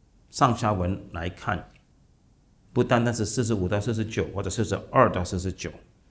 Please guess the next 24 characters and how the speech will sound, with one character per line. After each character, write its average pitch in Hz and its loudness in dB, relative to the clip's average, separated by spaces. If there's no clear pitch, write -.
甚 127 4
至 113 4
乎 107 2
回 98 2
到 98 2
第 101 0
二 107 4
十 87 -2
到 95 2
第 - -4
二 98 -2
十 85 -8
二 90 -2
节。 - -8
总 123 0
之 220 2
呢， 233 2
我 101 0
们 107 0
等 92 -2
一 110 -2
下 135 2
我 107 0
们 104 -2